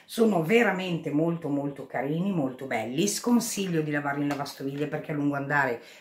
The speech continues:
potrebbero perdere questa brillantezza, diventare opaci, eh, opachi, scusate, e, mm, veramente È la loro caratteristica, sono veramente stupendi e sono in, in offerta a quattordici euro tutti e due.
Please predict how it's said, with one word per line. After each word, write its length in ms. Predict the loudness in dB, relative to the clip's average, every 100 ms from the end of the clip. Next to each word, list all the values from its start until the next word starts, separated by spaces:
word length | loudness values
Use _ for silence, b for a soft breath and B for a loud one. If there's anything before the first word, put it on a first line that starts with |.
| B
potrebbero 560 | -6 0 0 2 0
perdere 420 | 0 0 0 -2 -2
questa 300 | -6 -6 -6
brillantezza, 720 | -4 -2 -2 -2 -6 -4 -4
diventare 520 | -4 -4 -2 -2 0
opaci, 600 | -2 -4 -6 -6 -6 -4
eh, 260 | -4 -6 -4
opachi, 440 | -4 -2 -2 -4
scusate, 680 | -8 -6 -4 -4 -4 -8 -8 B B B
e, 320 | 2 2 0
mm, 180 | -6 -2
veramente 640 | 2 4 4 0 -4 -16 _ -4
È 120 | 0
la 100 | 2
loro 240 | 2 0 0
caratteristica, 800 | -2 -4 -4 -8 -8 -14 -10 -8
sono 240 | -2 2
veramente 460 | 2 2 0 -2 -8
stupendi 540 | -10 -8 -6 -4 -2
e 20 |
sono 220 | -2 0
in, 100 | -2 -2 -4
in 80 | -4
offerta 400 | -4 -6 -4 -4
a 40 |
quattordici 640 | -4 -4 -4 -4 -6 -2
euro 240 | -2 -2 -8
tutti 300 | -12 -12 -10
e 60 |
due. 300 | -8 -8 -10